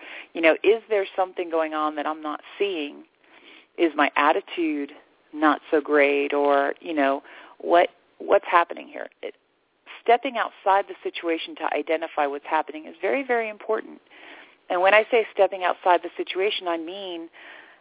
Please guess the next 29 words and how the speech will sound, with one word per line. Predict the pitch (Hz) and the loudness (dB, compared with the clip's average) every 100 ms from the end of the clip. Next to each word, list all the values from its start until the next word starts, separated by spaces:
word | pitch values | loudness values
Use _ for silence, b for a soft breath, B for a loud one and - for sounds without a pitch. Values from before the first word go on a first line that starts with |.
| B | B
um, | 160 160 151 147 147 - _ _ _ - 190 | 4 6 6 2 -4 -18 _ _ _ -12 -4
really | 240 277 - | -2 -2 -2
taking | 196 208 220 | 0 0 -4
yourself | 190 175 - 165 156 151 - - _ _ _ _ _ - - | -8 -4 2 4 4 0 -10 -20 _ _ _ _ _ -16 -10
to | 196 185 | -4 -2
a | 175 - | -2 -4
place, | 190 165 147 - | 2 2 2 -2
whether | 170 165 | -2 0
it's | 160 - - | 0 -4 -6
physically | 262 269 - 220 202 196 - | -2 -2 0 0 2 -2 0
or | 180 | 0
just | 170 180 175 170 | 2 2 0 0
mentally, | 170 185 - 160 156 B B B B - | -4 -4 -2 0 0 B B B B -12
where | 175 180 170 170 | 2 6 6 4
you | 185 185 180 | -4 -10 0
no | 185 | 2
longer | 254 262 262 240 214 | 4 2 2 -2 0
have | 214 214 | 4 4
an | 196 | 4
attachment | 185 - 190 185 - 175 | -6 2 2 2 -2 -8
to | 196 | -4
the | 190 | 0
outcome. | 143 - - 147 185 _ _ _ _ _ _ _ _ _ _ _ - - - | 2 0 -2 -6 -8 _ _ _ _ _ _ _ _ _ _ _ -20 -20 -12
You | 180 175 170 165 - | -2 0 2 0 2
are | - 160 | 4 4
completely | 156 165 147 208 226 247 | 2 -6 -6 -6 -6 -6
releasing | 226 196 175 175 185 170 170 - | 0 0 0 -4 -6 -8 -8 -8
any | 180 175 | -4 -4
opinion | 170 - 190 180 175 165 165 | -6 -6 -6 -6 -2 -2 -2